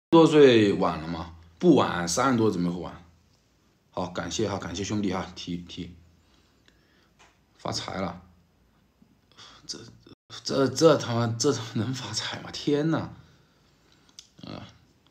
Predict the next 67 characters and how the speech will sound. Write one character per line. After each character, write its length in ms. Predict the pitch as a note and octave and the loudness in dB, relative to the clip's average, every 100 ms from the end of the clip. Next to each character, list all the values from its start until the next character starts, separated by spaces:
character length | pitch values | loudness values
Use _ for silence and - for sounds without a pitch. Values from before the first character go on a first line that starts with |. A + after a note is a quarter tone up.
| - | -4
<laughs> 340 | - A#2 A#2 G2 | 0 2 0 0
给 100 | G2 | -2
你 80 | G2 | -4
感 240 | - F2 | -4 -6
谢 180 | F2 A2 | -2 -2
哈， 80 | F#2+ | -4
帅 160 | F2 | -6
气 100 | E2+ | -8
范 140 | D#2 D2+ | -10 -12
儿 60 | |
哈。 160 | D#2+ E2+ - _ _ _ _ _ _ _ _ _ _ _ _ - | -14 -18 -20 _ _ _ _ _ _ _ _ _ _ _ _ 2
可 160 | F#3 | 8
以， 120 | A3+ F#3 | 10 8
可 180 | F3 | 6
以， 40 | E3+ | 4
可 160 | - | 6
以， 100 | D3+ | 6
好， 180 | A#2 B2 | 6 4
哦， 320 | A#2+ B2+ A#2 | 6 6 6
哦， 40 | A2 | 2
随 180 | - C3 | 0 -2
时 140 | A#2+ | -2
欢 240 | A2+ G2 | -6 -8
迎。 80 | E2+ F2 _ - | -10 -12 _ -20
嗯， 180 | - C#2 - _ - _ _ - | -18 -18 -20 _ -20 _ _ -12
又 160 | - G#2 | -4 -4
得 140 | F2 | -2
了 60 | F2 | -4
一 40 | |
百 80 | E2+ | -4
二。 80 | D#2+ | -6
哎， 120 | - C3 A2 | 0 2 4
哎， 80 | B2+ | 4
云 220 | B2 D#3 | 6 8
流 120 | C3 | 8
啊， 300 | A2+ A2+ - - - _ | 8 6 0 -16 -20 _
你 160 | - C#3+ | 2 6
是 140 | C#3 | 8
不 80 | G#3 | 8
是 40 | G3 | 8
经 160 | A3+ | 6
常 160 | E3+ C3+ | 6 4
到 160 | E3 | 4
处 120 | C#3+ A#2+ | 2 0
刷 180 | - | -2
礼 80 | B2 - | -2 -4
物 140 | F2 | -8
啊？ 100 | E2+ - - _ _ _ _ _ | -8 -12 -20 _ _ _ _ _
不 100 | A#3 | 6
然 180 | B3 F#3 | 8 8
你 120 | G3 | 8
怎 100 | G#3+ | 8
么 120 | D#3 | 6
知 80 | D3 | 6
道 100 | D#3 | 6
又 140 | D3+ | 8
得 140 | C3 A#2 | 6 4
了 60 | B2 | 2
一 20 | |
百 80 | F2 | -2
二 180 | F2+ | -4
呢？ 80 | F2+ | 0
我 200 | B2+ A#2+ | 4 6
都 100 | F3+ | 6
不 140 | G#3+ D3 | 4 2
知 120 | F#2 | -2
道。 240 | D#2 - | -8 -12